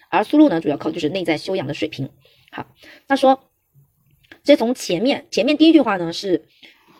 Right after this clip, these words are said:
跟教学语言是密切相关的，但从后面来看的话呢，说实话，就可以放在很多的文章当中、话题当中可以用了。比如说，你教师专业成长，你肯定要提高内在修养水平的，对不对？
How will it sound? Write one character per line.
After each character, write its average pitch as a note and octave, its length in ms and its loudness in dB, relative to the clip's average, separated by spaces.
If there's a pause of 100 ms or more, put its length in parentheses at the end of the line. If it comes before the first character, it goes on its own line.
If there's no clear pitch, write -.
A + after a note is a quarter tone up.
(280)
跟 A3+ 300 0
教 C4 160 4
学 A3+ 140 -4
语 F#3+ 120 -6
言 E3 160 -2
是 - 120 -8
密 G3+ 80 -8
切 D3+ 100 0
相 - 160 -4
关 E3 100 0
的， C#3+ 80 -6
但 C#4+ 160 0
从 G3 140 -6
后 F4 140 -2
面 G3 120 -2
来 C3 120 -6
看 E3+ 160 -8
的 D3+ 80 -6
话 C#3+ 80 -6
呢， C#3 160 -10 (440)
说 - 200 2
实 - 120 -4
话， D3 160 -4
就 - 120 -8
可 F3+ 80 2
以 F3 40 2
放 A#3 120 -4
在 F#3+ 80 -6
很 A#2+ 300 -12
多 G3+ 140 0
的 - 180 -2 (160)
文 D3+ 120 -2
章 D#3+ 100 -4
当 E3 140 -4
中、 D#3+ 100 -2 (120)
话 G3 100 -2
题 E3 80 -4
当 D3+ 80 -4
中 E3 80 -6
可 C3 120 -8
以 - 20 0
用 D#3 100 0
了。 C3 140 -8 (600)
比 G3+ 100 2
如 G#3+ 40 10
说， B3 240 2 (480)
你 G#3 200 -4
教 C4 180 6
师 A#3+ 120 -6
专 B3+ 200 -4
业 G#3+ 80 -6
成 - 200 -8
长， - 240 -8
你 F#3 120 -12
肯 E3 160 -6
定 E3 80 -8
要 E3 260 -4 (140)
提 - 160 -8
高 E3+ 120 2
内 F#3+ 160 -4
在 D#3+ 120 -6
修 E3+ 120 -6
养 D3+ 120 -6
水 - 120 -8
平 - 140 -18
的， A#2 80 -12
对 - 120 -10
不 - 60 -14
对？ - 120 -14